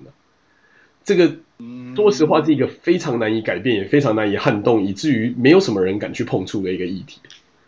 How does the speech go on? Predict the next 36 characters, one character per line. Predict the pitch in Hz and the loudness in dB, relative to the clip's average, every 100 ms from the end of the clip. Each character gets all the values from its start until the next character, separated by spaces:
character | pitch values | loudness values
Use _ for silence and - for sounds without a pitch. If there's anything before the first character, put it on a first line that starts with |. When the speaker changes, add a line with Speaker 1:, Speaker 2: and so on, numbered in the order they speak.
| _ _ _ _ _ _ _ _ _ _ _ - | _ _ _ _ _ _ _ _ _ _ _ -20
Speaker 2:
对。 | 107 123 | -16 2
Speaker 1:
但 | 190 | 2
是 | 185 170 - | 4 2 0
回 | 156 | 2
过 | 160 226 | 6 6
头 | 117 | 6
来， | 110 | 4
教 | 107 208 175 | 4 6 6
育 | 175 | 4
的 | 127 | 2
本 | 101 - | -2 -10
质 | - 95 | -14 -8
不 | 117 | -4
就 | 131 | 0
是 | 143 | 0
应 | 143 143 | 0 0
该 | 139 | 0
要 | 135 131 | 0 2
让 | 135 | 0
大 | 120 123 | -2 -6
家 | 113 110 | -6 -8
都 | 117 127 | -4 -4
能 | 104 | -4
够 | 101 113 | -4 -6
得 | 107 | -6
到 | 95 110 92 - _ _ _ _ _ _ _ _ | -8 -8 -8 -14 _ _ _ _ _ _ _ _
不 | 208 | -8
同 | - 110 | -6 -8
的 | 104 | -8
资 | 101 120 | -10 -8
源， | 120 92 | -8 -8
然 | 92 | -8
后 | 113 | -10
在 | 123 151 | -4 -4
他 | 120 - 170 170 | -4 -8 -6 -4
的 | 147 101 | -4 -4